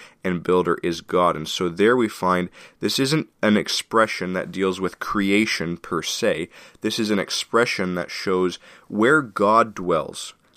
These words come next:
The place that God has designed ultimately for his people is heaven. And so these people looked for a city, and we're going to discover that that is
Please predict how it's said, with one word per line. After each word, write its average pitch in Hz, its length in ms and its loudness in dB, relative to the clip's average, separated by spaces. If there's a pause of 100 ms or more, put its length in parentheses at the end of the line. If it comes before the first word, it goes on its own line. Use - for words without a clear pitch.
(120)
The 104 120 0
place 139 440 0
that 98 340 -2
God 107 380 6 (120)
has 95 200 -2
designed 90 840 0 (160)
ultimately 98 600 2
for 92 260 -4
his 92 120 0
people 82 420 -2 (300)
is 101 200 -2
heaven. 139 340 0 (420)
And 95 140 -6
so 101 180 2
these 107 240 0
people 92 340 0
looked 95 220 2
for 92 220 0
a 82 100 0
city, 87 480 0
and 85 140 -4
we're 85 100 -2
going 95 220 0
to 92 100 -8
discover 85 480 0
that 73 220 -4
that 90 180 2
is 85 160 0